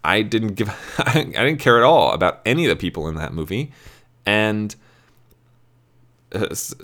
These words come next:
for that reason, you know, I, I didn't enjoy it. It wasn't a good movie. It,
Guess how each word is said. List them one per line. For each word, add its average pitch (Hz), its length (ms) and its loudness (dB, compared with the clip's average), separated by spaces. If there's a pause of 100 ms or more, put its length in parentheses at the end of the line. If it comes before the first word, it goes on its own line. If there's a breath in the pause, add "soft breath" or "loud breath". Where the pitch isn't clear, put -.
(720)
for - 140 -6
that 92 180 2
reason, 104 540 -4
you 82 140 -8
know, 90 160 -8
I, 78 120 -8
I 76 280 -8 (720 soft breath)
didn't 87 240 -8 (200)
enjoy 95 360 2
it. 73 120 2
It 60 120 -2
wasn't 85 360 -2
a 90 120 -10
good 90 280 0
movie. 90 540 -4
It, 85 200 -8